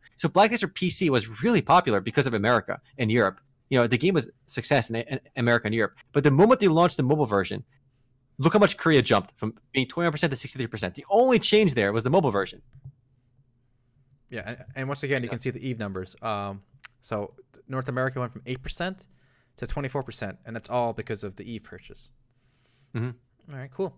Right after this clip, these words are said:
Speaker 2: Good to see the numbers. And I was a little surprised when they announced that one billion dollar franchise, uh, number. And even of that number, a lot of it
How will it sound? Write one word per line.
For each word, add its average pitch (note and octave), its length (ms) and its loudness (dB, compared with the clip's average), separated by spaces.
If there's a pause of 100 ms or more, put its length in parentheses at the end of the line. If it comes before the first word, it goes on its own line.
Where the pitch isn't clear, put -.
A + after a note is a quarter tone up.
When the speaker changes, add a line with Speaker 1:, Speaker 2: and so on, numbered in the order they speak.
(120)
Speaker 2:
Good D#3+ 120 -10
to - 60 -18
see F3 160 -6
the D3 260 0
numbers. D3 340 -6
And D#3 140 -8 (100)
I D3 80 0
was A3+ 220 0
a A#3 60 -2
little G#3+ 160 2
surprised F3+ 360 -2
when D3 60 -4
they C#3 60 -4
announced C#3+ 220 -2
that C3+ 80 -4
one C3+ 140 -4
billion C3+ 300 -4
dollar B2 300 -4
franchise, A#2+ 760 -8 (500)
uh, A2+ 80 -8
number. E3 460 -8 (280)
And C3 380 -8
even F#3+ 220 -4
of C#3 160 -8
that D#3 160 0
number, A2+ 400 -2
a B2 80 -6
lot C3 160 -2
of A#2+ 100 -4
it A#2 140 -12